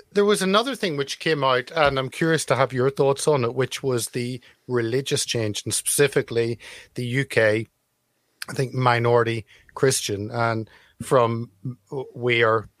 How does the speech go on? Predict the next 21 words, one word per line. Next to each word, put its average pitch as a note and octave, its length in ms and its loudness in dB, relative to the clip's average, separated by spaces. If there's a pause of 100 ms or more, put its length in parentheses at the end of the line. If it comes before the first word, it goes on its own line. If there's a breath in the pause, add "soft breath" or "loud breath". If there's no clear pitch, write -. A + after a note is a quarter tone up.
quite C3 240 2
different B2+ 300 0
on G#2+ 180 0
this A#2 200 0
from A#2 200 -4
my A#2 200 4
point A#2 300 -2
of A2+ 80 -10
view A#2 180 -4
as A#2 120 -4
a A#2 40 -4
Christian, A#2 400 -4
from - 140 -10
your A#2 120 -4
point A2+ 200 -6
of G#2+ 60 -16
view A2 80 -4
as G#2 100 -6
an G#2+ 100 -6
atheist. A#2 460 -4
And A2+ 140 -6